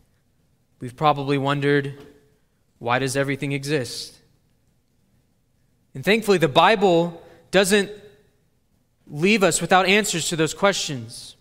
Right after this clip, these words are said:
That you and I and everything in the universe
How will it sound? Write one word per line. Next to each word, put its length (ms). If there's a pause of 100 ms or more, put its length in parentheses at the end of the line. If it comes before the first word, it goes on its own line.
(760)
That 180
you 360
and 180
I 480 (180)
and 180
everything 560
in 140
the 100
universe 800